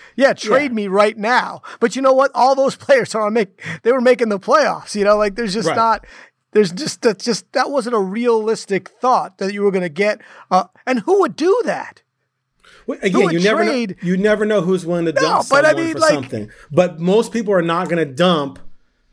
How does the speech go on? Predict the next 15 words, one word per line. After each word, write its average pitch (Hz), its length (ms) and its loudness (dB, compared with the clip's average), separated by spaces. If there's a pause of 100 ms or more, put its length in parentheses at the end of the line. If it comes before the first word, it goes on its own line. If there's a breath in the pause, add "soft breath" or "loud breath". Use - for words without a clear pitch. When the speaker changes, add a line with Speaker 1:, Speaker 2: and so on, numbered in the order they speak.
Speaker 2:
right, 139 460 0
a, 143 240 -2 (100)
a 147 140 2 (360)
bigger, 170 400 0
a 151 200 -8
more 165 200 0
athletic 156 440 -2
player 196 380 0
for 156 200 -2
a 147 80 -2
smaller 151 520 -2
player 139 320 -2
who, 135 180 -8 (240 soft breath)
who's 139 200 -2
one-dimensional. 135 840 -4